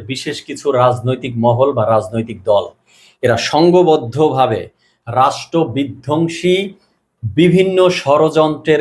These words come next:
খেলায় মেতে উঠেছে। বর্তমান রাজনৈতিক সিচুয়েশন,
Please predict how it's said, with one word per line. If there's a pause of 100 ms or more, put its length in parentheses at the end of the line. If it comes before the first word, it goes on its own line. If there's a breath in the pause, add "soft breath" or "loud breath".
খেলায়
মেতে
উঠেছে। (1500)
বর্তমান
রাজনৈতিক
সিচুয়েশন,